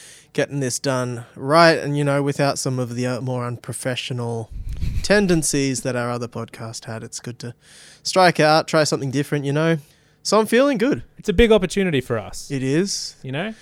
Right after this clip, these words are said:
Speaker 2: Like, when the, when the Suits came to us, when the network came to us and said, "We wanna see you guys maybe branch out, do your own thing. Obviously, you can carry the podcast on your own. Let's just,
Speaker 1: Mm.
Speaker 2: like, get
Speaker 1: Mm.
Speaker 2: this dynamic together." Obviously, you know,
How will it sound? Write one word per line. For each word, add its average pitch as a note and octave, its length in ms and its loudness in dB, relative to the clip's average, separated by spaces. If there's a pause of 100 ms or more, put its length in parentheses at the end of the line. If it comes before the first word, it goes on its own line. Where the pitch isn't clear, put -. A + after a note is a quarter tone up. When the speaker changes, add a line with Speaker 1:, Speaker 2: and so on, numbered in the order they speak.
(140)
Speaker 2:
Like, C3+ 180 -2
when F3+ 160 4
the, F3+ 180 2
when F3 160 0
the E3+ 60 2
Suits G3+ 320 4
came F#3+ 260 -2
to F#3+ 160 -2
us, G3 320 -4
when E3 120 -2
the D#3 60 0
network E3 580 0 (540)
came E3+ 220 0
to D#3+ 80 4
us D#3 160 0
and D3+ 100 -2
said, D3+ 220 2
"We D3 100 0
wanna D3 220 -2
see D3 280 -2
you C#3+ 120 2
guys C3+ 640 0
maybe C3 220 0
branch C3 420 0
out, C3 300 0
do B2+ 80 -2
your B2+ 180 2
own A#2+ 160 0
thing. C3+ 480 -2 (500)
Obviously, C3 360 -2
you B2+ 100 -2
can A#2+ 140 -4
carry C3+ 260 2
the A#2 80 -2
podcast B2+ 500 0
on B2 120 -4
your A#2 180 -2
own. C#3 460 0
Let's C3 240 -2
just, A#2 220 -6 (120)
Speaker 1:
Mm. C3+ 120 -10
Speaker 2:
like, B2+ 180 -2
get B2+ 160 -2
Speaker 1:
Mm. A2+ 40 -8
Speaker 2:
this C#3+ 140 0
dynamic B2 420 -2
together." A2+ 320 -4
Obviously, C3 580 -2 (360)
you C3 100 -2
know, A#2 300 -2